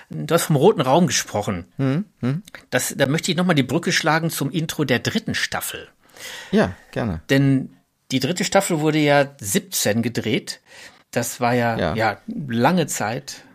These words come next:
Speaker 1: nach der ersten Folge, äh, nach der, nach den ersten beiden Staffeln. Und, ähm,
Speaker 2: Fünfundzwanzig Jahre. Ganz, ganz entscheidend, weil Laura Palmer in einem Traum, einer Vision, wie man's nennen möchte,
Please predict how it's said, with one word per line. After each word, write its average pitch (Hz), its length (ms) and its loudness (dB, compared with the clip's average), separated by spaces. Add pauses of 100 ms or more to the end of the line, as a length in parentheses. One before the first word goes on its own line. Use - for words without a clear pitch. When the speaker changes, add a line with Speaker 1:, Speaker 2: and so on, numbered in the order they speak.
(120)
Speaker 1:
nach 117 260 -2
der - 180 -2
ersten 127 320 -4
Folge, 120 440 -4 (680)
äh, 143 160 4
nach 139 140 2
der, 123 160 4
nach 123 120 -2
den - 120 -4
ersten 135 280 0
beiden 120 200 0
Staffeln. 156 460 -4 (540)
Und, 131 460 2
ähm, 123 160 2
Speaker 2:
Fünfundzwanzig 123 680 4
Jahre. 95 420 0 (120)
Ganz, 107 240 4
ganz 113 220 2
entscheidend, 107 560 2 (840)
weil 98 640 4 (1160)
Laura 101 280 6
Palmer 120 600 2 (540)
in 104 240 4
einem 92 460 2
Traum, 117 420 2
einer 87 220 2
Vision, 98 460 0
wie 98 60 -6
man's 95 240 0
nennen 101 260 2
möchte, 120 440 -2